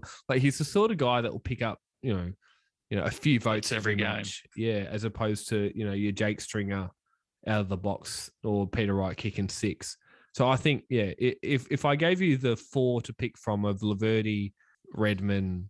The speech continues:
Speaker 1: Wright, and Martin, who I think is our top four, maybe Merrett if you want to include for a quintet,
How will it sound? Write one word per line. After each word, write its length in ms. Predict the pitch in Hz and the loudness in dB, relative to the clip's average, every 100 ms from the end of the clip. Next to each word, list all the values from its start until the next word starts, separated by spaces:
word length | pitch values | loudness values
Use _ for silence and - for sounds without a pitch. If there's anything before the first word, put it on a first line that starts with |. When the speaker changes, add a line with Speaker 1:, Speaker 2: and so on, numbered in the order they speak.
| - - | -14 0
Speaker 1:
Wright, 540 | 107 98 95 - - _ _ | 2 4 0 -6 -14 _ _
and 180 | 101 98 | 0 2
Martin, 680 | 98 95 95 80 87 143 202 _ _ | 2 0 -4 -8 -6 -8 -8 _ _
who 260 | 113 131 131 | 2 4 4
I 60 | |
think 240 | 120 151 139 | 4 2 2
is 100 | 117 | 2
our 100 | 104 | 0
top 240 | - 120 | -2 -8
four, 220 | - 110 104 | -2 0 2
maybe 300 | 110 107 101 | 2 0 0
Merrett 340 | 101 95 92 | 0 -2 -2
if 180 | 98 - | -6 -4
you 60 | |
want 80 | 95 | -2
to 40 | 95 | -4
include 320 | - 101 92 | 0 0 0
for 120 | - | -2
a 60 | 95 | -2
quintet, 500 | - 95 - 87 | -2 -2 -2 -4